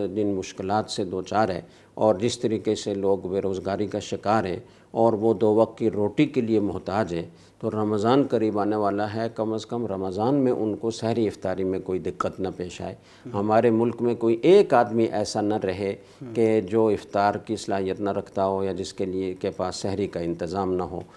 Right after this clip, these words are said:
Speaker 1: یہ ہم سب کی ذمہ داری ہے۔
Speaker 2: مفتی صاحب، آخری سوال یہ ہے، آج کل چونکہ افطار پارٹیوں پر پابندی ہے اور منع کیا جاتا ہے، تو افطار کروانے کا بہترین طریقہ کیا ہے کہ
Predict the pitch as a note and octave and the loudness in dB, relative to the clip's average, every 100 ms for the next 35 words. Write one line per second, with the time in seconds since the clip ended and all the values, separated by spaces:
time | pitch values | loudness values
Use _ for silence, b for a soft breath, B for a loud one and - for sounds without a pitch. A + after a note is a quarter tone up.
0 | b b G2+ G#2+ G2+ G2+ B2+ A#2 F#2+ E2+ | b b -2 0 0 -2 -4 -4 -6 -6
1 | D#2+ D#2+ - - C#3 - G3+ - C#3 D3+ | -8 -8 -10 -6 -8 -4 -6 -2 -2 0
2 | G#3+ G#3 D3+ C#3 C3 D3+ E3+ - C#3+ D3+ | -2 2 4 6 6 4 2 4 4 4
3 | - E3+ C#3 D3 E3 - C#3+ - C3 D3 | 2 0 0 2 2 2 -4 4 4 4
4 | - B2+ B2 C3+ C3+ C3 - A2+ A2 A2+ | 4 4 4 -4 0 0 4 2 2 0
5 | C3+ B2+ B2 - A2+ A2+ A#2+ C#3+ - A#2 | 0 2 2 2 2 2 0 0 2 2
6 | A2 G#2 - A#2 A#2 - B B B B | 2 0 0 0 -2 -4 B B B B
7 | _ F3 E3+ E3+ - D3+ - D#3 F#3+ F#3 | _ 2 2 0 -4 -6 2 4 4 6
8 | D#3+ D#3 D#3+ F#3 F#3 F#3+ D3 D3+ C3+ - | 6 6 6 4 4 2 4 2 0 2
9 | D3+ G3 G3 - D3 C3+ C#3 - C#3+ B2 | 2 2 2 4 4 6 2 6 6 6
10 | A2+ A2+ | 2 2